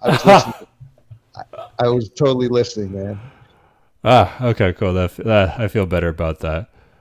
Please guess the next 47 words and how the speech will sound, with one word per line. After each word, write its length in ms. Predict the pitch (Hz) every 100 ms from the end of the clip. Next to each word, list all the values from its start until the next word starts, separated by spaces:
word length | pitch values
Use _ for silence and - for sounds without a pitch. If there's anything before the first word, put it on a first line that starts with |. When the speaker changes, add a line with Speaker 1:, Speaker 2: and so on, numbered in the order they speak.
| _
Speaker 2:
All 80 | 143
right, 220 | 127 98
yeah. 340 | 117 101 82 92 - -
Um, 520 | 110 113 104 95 101
<laughs> 40 |
thanks 1300 | 135 107 - 262 - - - 113 - - - 160 -
for 80 | 139
saying 240 | - 101
that, 200 | 87 78
man. 180 | - 90 240 233 - - _ - 269
Speaker 1:
<laughs> 60 | -
I'm, 200 | 151 160
I'm 220 | 156 156
also 320 | 160 170 - 160
noticing 500 | 151 151 147 147 135
that 140 | 127
we're 140 | 127
pretty 260 | 123 147 135
much 280 | 120 120 -
at 200 | 110 -
time 320 | 117 117 110
too, 320 | - 123 120
and, 260 | 110 104 98 _ _ _ _ -
um, 500 | 98 98 90 87 87 104 _ _ _ -
yeah, 300 | 120 143 107
I 80 |
think 160 | 120 151
it 40 |
was 140 | 117 107
an 100 | 107 -
excellent 460 | 117 117 - 123 110
episode. 380 | 117 117 - 110
I 40 |
think 180 | 110 113
there's 120 | 113
a 60 | 101
lot 260 | 98 101
of 140 | 104 98 _ _ _ _
great 240 | - 113
content 400 | - 110 107 107
in 100 | 104
here 180 | 104 107
for 180 | 95 104
our 80 | 98
listeners 560 | 101 98 104 98 92
and, 340 | 92 92 90 87
um, 300 | 98 92 87